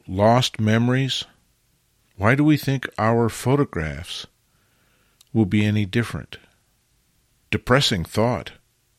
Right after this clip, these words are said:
But the people who are willing to buy my Encyclopedia Britannica and my National Geographic appear to be exactly the same number of people who are interested in my fine art photographs.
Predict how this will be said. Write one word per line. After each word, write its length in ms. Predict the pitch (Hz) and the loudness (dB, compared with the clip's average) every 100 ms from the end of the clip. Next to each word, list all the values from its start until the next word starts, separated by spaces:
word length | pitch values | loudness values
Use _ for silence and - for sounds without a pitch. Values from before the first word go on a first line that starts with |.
| - | 0
But 240 | 110 113 - | 2 2 2
the 120 | 110 | -2
people 500 | - 165 170 139 113 | 2 2 4 4 4
who 140 | 117 | 6
are 100 | 113 | 6
willing 460 | 110 131 127 120 101 | 6 6 6 4 2
to 380 | 107 104 101 - | 2 4 2 -2
buy 480 | 110 98 120 131 127 | 0 4 6 6 4
my 320 | 110 101 98 | 4 2 0
Encyclopedia 1000 | 101 101 - 113 107 104 - 117 107 104 | -2 -4 0 0 0 -4 0 2 2 2
Britannica 840 | 82 95 113 120 113 107 92 85 - - - - | 0 -2 0 2 2 0 -2 -4 -6 -20 -20 -10
and 140 | 98 95 | -2 0
my 180 | 95 95 | 2 2
National 560 | 95 117 113 110 101 | 2 4 2 0 -2
Geographic 880 | 90 104 95 107 120 120 80 69 - _ _ _ _ _ | 0 0 2 2 2 2 -2 -8 -12 _ _ _ _ _
appear 340 | 98 120 120 113 | -4 4 6 6
to 60 | |
be 220 | 101 110 | 4 2
exactly 680 | 104 98 90 120 135 - 113 | 2 0 2 4 2 2 0
the 120 | 101 | 2
same 380 | 104 110 110 110 | 0 2 2 2
number 340 | 107 104 101 | 0 0 0
of 140 | 98 - | 0 0
people 420 | 120 117 104 90 98 | 0 0 0 -2 -2
who 80 | |
are 160 | 98 98 | 0 0
interested 580 | 107 101 98 - 98 90 | 0 -2 -4 -2 -2 -2
in 300 | 98 98 92 | -4 -4 -4
my 260 | 95 92 | -2 -2
fine 400 | 90 - 107 107 | -4 -4 0 0
art 300 | 101 98 - | 0 -2 -4
photographs. 880 | - - 107 107 67 60 - - - | -8 -2 -2 -2 -6 -10 -14 -14 -14